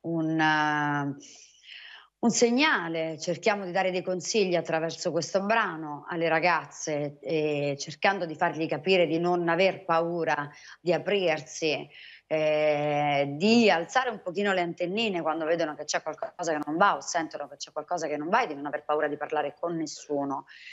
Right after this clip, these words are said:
perché, mm, anche quando ti dico, ti dicono "vediamoci per l'ultima volta", e quello potrebbe essere già un segnale. E quindi noi con questo brano cerchiamo comunque di, di,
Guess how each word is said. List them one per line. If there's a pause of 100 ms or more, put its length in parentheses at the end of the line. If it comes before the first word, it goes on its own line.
(340)
perché,
mm, (320)
anche
quando
ti
dico, (260)
ti
dicono
"vediamoci
per
l'ultima
volta", (380)
e
quello
potrebbe
essere
già
un
segnale. (500)
E
quindi
noi
con
questo
brano
cerchiamo
comunque
di, (960)
di,